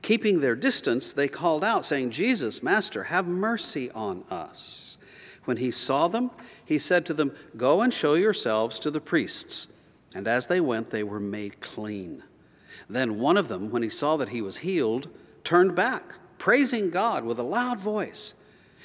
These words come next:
He prostrated himself at Jesus' feet and thanked him. And he was a Samaritan. Then Jesus asked,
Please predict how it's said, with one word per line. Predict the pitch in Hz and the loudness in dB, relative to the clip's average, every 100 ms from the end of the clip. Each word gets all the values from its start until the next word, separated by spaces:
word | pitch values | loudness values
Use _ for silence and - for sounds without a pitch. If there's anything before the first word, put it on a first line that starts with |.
| - | 0
He | - 185 | 4 4
prostrated | - 226 220 - 165 131 131 107 | 4 4 4 0 0 0 -2 -4
himself | 120 104 - 110 92 | -6 -4 -2 -2 -4
at | - 107 | -12 -8
Jesus' | 123 127 120 107 | -4 -2 -2 -4
feet | - 156 160 - | 0 0 0 -4
and | 123 113 110 104 | -4 -4 -6 -8
thanked | - - 139 131 - 98 | -18 -10 -6 -6 -8 -12
him. | 87 - _ _ _ _ - - | -12 -14 _ _ _ _ -16 -4
And | 113 127 | -2 -2
he | 117 165 | -2 -2
was | 117 98 | 0 -2
a | 107 | -2
Samaritan. | - 107 131 127 101 98 90 - _ _ _ _ _ - - - | -2 0 0 -2 -4 -10 -16 -20 _ _ _ _ _ -20 -20 -16
Then | 113 143 156 185 - | 0 4 4 2 -2
Jesus | 113 139 143 143 | 0 0 0 -2
asked, | 117 101 135 - - | -2 -2 -2 -4 -10